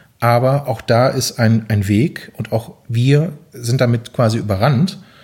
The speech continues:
Bedeutet aber nicht, dass wir uns nicht dieser Herausforderung stellen, sondern sagen, jetzt erst recht. Ja? Und ich persönlich habe da gerade großen Spaß dran, weil ich einfach jetzt nicht nur ein Angebot, was,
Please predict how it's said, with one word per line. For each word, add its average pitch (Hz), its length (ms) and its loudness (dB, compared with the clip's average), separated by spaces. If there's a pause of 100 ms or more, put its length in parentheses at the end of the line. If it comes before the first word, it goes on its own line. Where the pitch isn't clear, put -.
(160)
Bedeutet 120 420 2
aber 107 180 0
nicht, 143 440 2
dass 110 120 -4
wir 117 60 -2
uns 110 160 -2
nicht 110 180 -2
dieser 107 200 0
Herausforderung 101 520 0
stellen, 113 300 2
sondern 101 180 2
sagen, 98 300 2 (280)
jetzt 104 280 0
erst - 240 -4
recht. - 340 -8 (540)
Ja? 92 240 -4 (300)
Und 101 220 -2
ich 151 120 -4
persönlich 127 420 2
habe - 120 0
da 127 80 0
gerade 120 260 2
großen 156 320 0
Spaß - 400 0
dran, 120 460 -2
weil 107 160 -2
ich 143 160 -6
einfach 123 260 -4 (340)
jetzt - 540 -2 (280)
nicht 156 260 0
nur 120 260 0
ein 113 140 0
Angebot, 110 500 0
was, - 280 -2